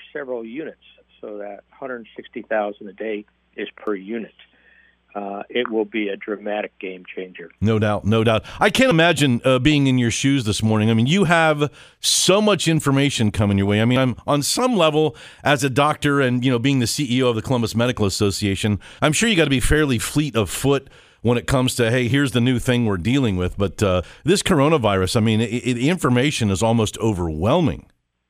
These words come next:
Speaker 1: It is. Fortunately, we've been planning for pandemics as a community, uh, central, uh, southeastern, and central eastern Ohio,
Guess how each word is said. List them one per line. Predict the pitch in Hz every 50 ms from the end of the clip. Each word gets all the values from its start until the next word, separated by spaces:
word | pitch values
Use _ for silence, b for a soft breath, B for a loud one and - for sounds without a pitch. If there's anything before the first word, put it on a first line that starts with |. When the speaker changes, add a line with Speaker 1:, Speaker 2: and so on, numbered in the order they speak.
| _ _ _ _ _ _ _ _ -
Speaker 1:
It | - 190 208 202 -
is. | 160 127 110 110 127 135 135 - - - - _ _ _ -
Fortunately, | 180 190 180 - - 160 156 151 143
we've | 131 147 147 135
been | 143 131 113
planning | _ _ - 156 151 151 151 147 139 127 _ -
for | - 120 104
pandemics | _ - 139 135 127 123 120 127 131 127 117 - - -
as | 110 101
a | 101
community, | - - - 113 123 139 131 110 104 98 98 101 95 101 _ _ _ - -
uh, | 104 95 98 - _ _ _ _ _ _ _ _ - -
central, | - 131 123 - - 127 113 107 107 113 113 _ -
uh, | 98 95 95 92 90 - - _ _ _
southeastern, | - 120 113 110 - 123 113 - - 120 107 104 110 117 _ _
and | 110 104 101 98 95 - _ _ _ -
central | - 120 110 - 110 101 95 95 _ _ _ _ _ _ _ _ _ _ _ _ _ -
eastern | - 135 135 131 - - - 110 104 101 - -
Ohio, | 98 92 - - 139 143 131 113 101 95 95